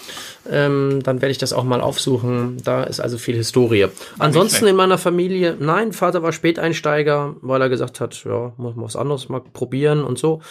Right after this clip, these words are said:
Speaker 1: Mit fünfundvierzig, fünfzig Führerschein gemacht, dann klassisch Harley. Und, ähm, ja, in, in zehn Jahren keine fünftausend Kilometer gefahren
Speaker 2: Mhm.
Speaker 1: und ich mal hinten drauf und das war schon für mich mega geil.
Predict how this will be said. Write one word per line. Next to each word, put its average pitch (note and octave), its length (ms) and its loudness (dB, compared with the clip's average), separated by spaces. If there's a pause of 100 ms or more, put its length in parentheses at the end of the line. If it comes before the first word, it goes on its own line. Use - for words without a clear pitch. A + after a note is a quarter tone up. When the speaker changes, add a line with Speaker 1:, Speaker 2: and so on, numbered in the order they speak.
(400)
Speaker 1:
Mit C3 120 2
fünfundvierzig, D3 560 2
fünfzig - 300 -2
Führerschein F#3 420 2
gemacht, F3 540 2
dann C#3 680 -4 (140)
klassisch C3+ 400 0
Harley. E3+ 560 2 (400)
Und, C3 680 0
ähm, B2 680 -2 (120)
ja, F#2 300 -6
in, A2+ 280 -6
in A2+ 160 -6
zehn A#2+ 240 2
Jahren A#2 220 2
keine A2+ 160 -2
fünftausend A2 400 -2
Kilometer A#2 360 0
gefahren A2 460 0
Speaker 2:
Mhm. B2 120 -2
Speaker 1:
und A2 200 -2
ich C3+ 200 0
mal B2 180 4
hinten B2 260 2
drauf A#2 300 4
und A#2 80 0
das G#2+ 140 -6
war F#2 160 0
schon F2+ 340 -4 (140)
für G2+ 160 -4
mich E2+ 340 -6 (340)
mega G2 400 -2
geil. - 380 -12